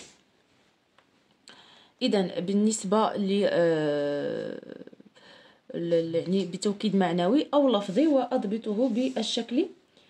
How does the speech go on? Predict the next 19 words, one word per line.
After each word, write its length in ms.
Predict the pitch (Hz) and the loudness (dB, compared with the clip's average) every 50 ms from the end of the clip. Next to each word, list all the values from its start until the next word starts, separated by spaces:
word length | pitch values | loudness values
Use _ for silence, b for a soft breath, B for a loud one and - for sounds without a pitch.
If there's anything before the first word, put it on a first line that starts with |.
| b b b b b | b b b b b
آه، 260 | - 196 202 196 - - | 0 4 4 4 4 4
التام 340 | - 214 - - - 196 190 | 0 -4 -2 -2 -2 0 0
بطبيعة 320 | 190 214 220 233 208 202 190 | 0 0 0 0 2 2 0
الحال. 300 | 190 - - 147 143 147 b b b b b b | 0 -2 -6 -8 -8 -8 b b b b b b
إذا 100 | 214 208 | -2 0
هنا 280 | 277 262 262 294 311 294 | 0 2 2 2 2 4
غادي 180 | 254 254 254 247 | 2 2 2 0
نحاولوا 380 | 247 240 247 240 233 233 - | -4 -2 -2 -2 -2 -2 0
أننا 260 | 220 220 220 214 214 | 0 0 2 2 2
نديروا 360 | 214 208 190 202 196 202 190 - - - _ | 2 2 2 2 0 0 -2 -4 -10 -16 _
يعني 320 | 190 170 175 196 196 - - - _ _ _ b b b b b b b b | -8 -2 0 0 0 0 -2 -10 _ _ _ b b b b b b b b
ل-، 140 | - 185 185 | -8 -2 0
التوكيد 880 | 175 170 165 156 147 - - - - _ _ - 214 208 - - 208 208 | 0 0 0 -4 -6 -6 -8 -12 -18 _ _ -2 -2 -2 -2 -2 0 2
معنوي 360 | 208 190 180 190 190 202 294 | 2 2 2 2 2 4 2
وتوكيد 380 | 415 427 - 277 269 - 247 196 | 2 2 -2 -4 -2 -2 0 0
لفظي. 320 | 196 190 - 156 - - - | 0 -2 -2 -6 -12 -12 -12
إذا 160 | - 185 240 | 0 2 4
"لبست 480 | 254 240 240 240 202 247 240 - - - | 4 6 4 2 2 0 -2 -4 -4 -4
القميصين"، 920 | 247 233 233 - 233 226 220 220 214 - - 240 240 240 240 302 480 494 | -4 -4 -2 -2 -2 0 0 0 -2 0 -2 0 0 2 0 0 -2 -4